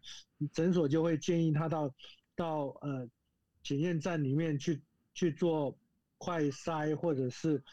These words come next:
做P C R检测，然后再送，送到，呃，比较轻症的话，会，会，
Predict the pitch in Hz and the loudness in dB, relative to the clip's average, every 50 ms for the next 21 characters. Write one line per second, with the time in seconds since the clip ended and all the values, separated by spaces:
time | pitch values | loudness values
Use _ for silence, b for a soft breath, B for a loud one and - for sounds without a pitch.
0 | b b - - 180 165 151 - - 170 156 - - 175 165 147 131 135 139 - | b b -4 -2 0 0 0 0 0 0 0 2 2 0 2 2 0 -2 -2 -2
1 | - 147 123 110 110 117 - - 175 165 139 123 B B B B _ - 139 147 | -2 -2 0 -2 -4 -4 -2 0 0 0 0 -2 B B B B _ -2 0 0
2 | 156 143 170 160 143 - 175 156 151 139 139 B B B B B - - - 185 | 2 2 0 0 0 0 0 0 0 0 -2 B B B B B -10 -4 -2 0
3 | 165 156 147 165 165 160 156 143 131 - - _ _ _ _ _ - - 139 135 | 0 0 0 0 -2 -2 -2 -4 -4 -6 -8 _ _ _ _ _ -10 -6 -4 -4
4 | 131 127 120 120 117 107 - _ _ _ _ _ - 135 131 196 190 175 156 - | -4 -4 -4 -6 -8 -10 -14 _ _ _ _ _ -6 -4 -2 0 -2 -2 -2 -2
5 | - - 185 180 180 170 156 196 175 151 143 143 127 165 165 151 156 160 151 139 | -2 0 2 2 2 2 2 2 2 2 0 0 0 -2 -2 0 0 0 0 -2
6 | B B B B B _ - 175 160 | B B B B B _ 0 0 0